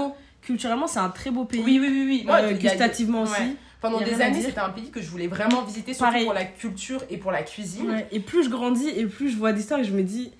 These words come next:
Speaker 1: Hmm.
Speaker 2: comment est-ce que je vais me sentir ? Comment est-ce
Speaker 1: En
Speaker 2: que
Speaker 1: tant
Speaker 2: je vais
Speaker 1: que
Speaker 2: faire
Speaker 1: personne
Speaker 2: pour m'en
Speaker 1: noire.
Speaker 2: sortir ? À chaque fois que je vais dans, je vais quelque part, il faudrait que j'ai des gens qui m'escortent et tout. Et
Speaker 1: Mhm.
Speaker 2: c'est pas la manière dont j'ai envie de voyager,
Speaker 1: Ouais.
Speaker 2: tu vois.
Speaker 1: C'est vraiment, en fait, c'est plus un pays dans, dans lequel, où, euh, au niveau de la sécurité,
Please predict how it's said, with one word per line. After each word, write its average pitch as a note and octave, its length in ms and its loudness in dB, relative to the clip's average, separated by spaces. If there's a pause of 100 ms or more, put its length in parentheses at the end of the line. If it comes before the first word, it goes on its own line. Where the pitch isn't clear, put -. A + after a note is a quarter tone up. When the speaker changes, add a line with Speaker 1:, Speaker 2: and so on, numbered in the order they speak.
Speaker 1:
Hmm. - 60 -12 (400)
Speaker 2:
comment C4 220 2
est-ce D4 120 2
que A#3+ 120 -2
je G3 60 0
vais G3+ 60 2
me G3 60 2
sentir ? B3 680 -2
Comment B3 200 0
est-ce A3 80 4
Speaker 1:
En - 20 4
Speaker 2:
que B3 60 2
Speaker 1:
tant A#3 60 6
Speaker 2:
je G3+ 40 2
vais G#3+ 60 6
Speaker 1:
que A3+ 80 2
Speaker 2:
faire C4 80 6
Speaker 1:
personne A#3+ 140 2
Speaker 2:
pour A3 80 4
m'en C4 80 6
Speaker 1:
noire. C4 100 8
Speaker 2:
sortir ? C#4+ 400 0 (320)
À G#3 100 2
chaque C4 140 -4
fois D4 100 0
que B3 60 0
je A#3 60 -2
vais B3 40 -2
dans, G#3+ 240 0
je G3+ 80 -2
vais G#3+ 80 -2
quelque G#3 180 -6
part, C4 120 -4
il A3+ 80 -2
faudrait G3+ 240 -4
que F#3+ 80 -10
j'ai F#3+ 360 0 (220)
des F#3+ 140 0
gens G#3+ 120 0
qui G#3+ 140 -6
m'escortent G#3 480 -4
et A3+ 60 0
tout. A3+ 80 -2
Et A#3+ 60 2
Speaker 1:
Mhm. A3 60 -4
Speaker 2:
c'est G#3+ 60 -4
pas B3 140 -4
la A#3 100 -2
manière G3+ 280 -6
dont G3 100 -6
j'ai F#3+ 120 -8
envie F#3 160 -6
de F#3 60 -12
voyager, F3 220 -8
Speaker 1:
Ouais. D#3+ 180 -4
Speaker 2:
tu - 140 -16
vois. - 80 -20
Speaker 1:
C'est - 140 -10
vraiment, A3 280 0
en B3 40 -4
fait, G#4 120 -6
c'est A#3 140 -10
plus - 160 -16
un G3+ 80 -6
pays A#3+ 160 -12
dans, G3 180 -6
dans F3+ 160 -8
lequel, C4 480 -6
où, A3+ 240 -10
euh, E3+ 220 -4
au F#3 60 -10
niveau F3+ 120 -8
de C4 60 -10
la F3 100 0
sécurité, G3+ 760 -14